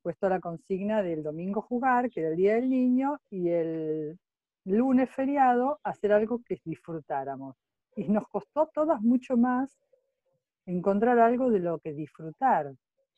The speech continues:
Y quería saber cómo podés ayudarnos a que no nos dé culpa, porque supongo que está relacionado con la culpa el disfrute. El, el disfrute no, <laughs> la dificultad para disfrutar.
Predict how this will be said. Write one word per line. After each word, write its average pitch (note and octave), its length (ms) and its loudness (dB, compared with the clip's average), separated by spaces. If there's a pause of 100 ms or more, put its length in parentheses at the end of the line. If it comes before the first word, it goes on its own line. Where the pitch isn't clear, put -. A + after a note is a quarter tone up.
(1700)
Y E3+ 80 -12
quería G#3 280 2
saber A#3 300 2
cómo B3 340 0 (560)
podés F#3 320 2
ayudarnos G#3 800 4 (120)
a D#3+ 160 -2
que E3 200 -6
no F#3+ 140 -4
nos A3 200 2
dé A#3+ 140 0
culpa, A#3+ 500 2
porque D3 380 -8
supongo B3 360 -2
que G3 80 -4
está - 160 -4
relacionado E3+ 560 -4
con D#3+ 120 -10
la D#3+ 100 -4
culpa B3 400 -4
el C#3 100 -6
disfrute. C#3+ 560 -10 (340)
El, F#3+ 220 0
el D3+ 300 -8
disfrute F3+ 440 2
no, F3+ 280 4
<laughs> - 800 -8 (440)
la E3+ 220 2
dificultad F3+ 680 4
para F3+ 140 6
disfrutar. E3 500 0